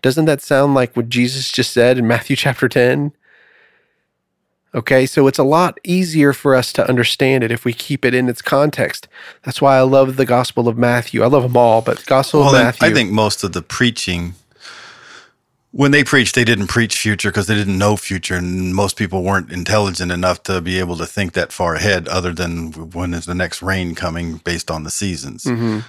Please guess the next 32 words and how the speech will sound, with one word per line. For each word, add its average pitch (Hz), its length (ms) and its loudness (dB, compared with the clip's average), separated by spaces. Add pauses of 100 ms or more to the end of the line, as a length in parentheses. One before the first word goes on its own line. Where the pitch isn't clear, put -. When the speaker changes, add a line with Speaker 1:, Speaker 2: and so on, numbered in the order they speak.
(120)
Speaker 2:
And 87 300 -2
so 98 220 0
everything, 98 560 0
I 85 180 -2
think, 82 340 -6
back 90 380 0
in 90 180 -6
that 95 240 -2
time, 80 420 -6
everyone 78 460 -8 (140)
took - 180 -8 (1400)
to 101 80 -6
be 82 280 -4
what's 80 360 -6
the - 120 -8
here 85 180 -4
and 67 120 -10
now. 117 380 -8 (180)
Speaker 1:
Sure. 107 420 -2 (140)
Speaker 2:
I 85 80 0
think 80 220 -4
they, 73 160 -4 (240)
I, 90 220 -2
I 95 40 -4
think 95 240 -4 (760)
we 120 140 2
forget, 101 720 -2 (640)
uh, 85 460 -4 (1160)
what 110 260 0
time 98 300 0
this 78 200 -10
was 78 420 -6